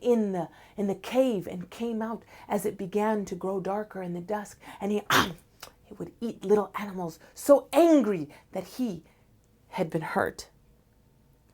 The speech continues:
Venus looked down on her brother and said, Oh, Celote,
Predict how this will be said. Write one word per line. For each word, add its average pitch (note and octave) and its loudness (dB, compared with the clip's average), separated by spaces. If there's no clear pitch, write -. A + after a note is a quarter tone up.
Venus F#3+ 0
looked F#3 -4
down F#3 2
on F3+ -4
her F3 -6
brother G3+ -4
and G3+ -6
said, A#3 -8
Oh, D#4 4
Celote, D4 0